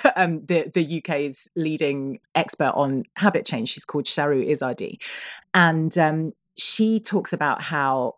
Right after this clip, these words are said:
for sustainable habit change to happen, you have to like yourself as you are. You have to like yourself at the beginning, and then that will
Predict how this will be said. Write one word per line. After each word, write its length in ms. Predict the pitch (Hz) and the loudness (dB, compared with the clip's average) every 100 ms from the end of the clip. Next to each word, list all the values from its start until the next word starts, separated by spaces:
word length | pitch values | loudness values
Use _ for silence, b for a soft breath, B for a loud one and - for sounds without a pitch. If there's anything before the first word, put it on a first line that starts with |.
| _ | _
for 180 | - - | -2 0
sustainable 640 | 180 180 - 240 233 233 180 | 2 0 0 4 4 2 0
habit 280 | 165 170 - | 0 -2 -2
change 320 | 175 165 - | -2 -2 -4
to 80 | 156 | -4
happen, 480 | 160 170 139 127 | -4 -2 -2 -2
you 140 | 135 151 | -2 -2
have 340 | - 170 - - | 0 -2 0 -2
to 100 | 156 | 0
like 360 | 156 147 - | 2 0 -2
yourself 480 | 151 143 147 139 - - | -6 -2 -2 -2 -6 -4
as 300 | 139 135 143 | -2 -4 -4
you 340 | 139 135 131 - _ | -2 -2 -4 -8 _
are. 240 | 151 117 113 | 0 0 0
You 160 | 147 | 2
have 100 | 165 | 2
to 80 | - | 2
like 220 | 165 - | 0 0
yourself 200 | 175 156 | -2 -2
at 60 | 147 | -4
the 60 | |
beginning, 500 | - - 131 87 139 - B B B B B _ | -4 -2 -2 -2 -8 -10 B B B B B _
and 240 | 170 156 156 | 0 2 4
then 400 | 156 147 147 139 - | 4 2 -2 -6 -12
that 480 | 147 143 175 165 170 | -16 -2 2 2 0
will 240 | 156 147 | 2 2